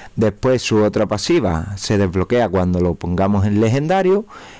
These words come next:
en la que nos daremos un veinte por ciento de movilidad aumentada para él mismo cuando reciba daño, algo muy bueno ya que es un atacante. Primera habilidad, el corte en tres puntos.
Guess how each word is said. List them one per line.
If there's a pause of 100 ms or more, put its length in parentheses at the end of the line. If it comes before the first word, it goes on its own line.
(120)
en
la
que
nos
daremos
un
veinte
por
ciento
de
movilidad
aumentada
para
él
mismo
cuando
reciba
daño,
algo
muy
bueno (280)
ya
que
es
un
atacante. (1800)
Primera
habilidad,
el
corte
en
tres
puntos.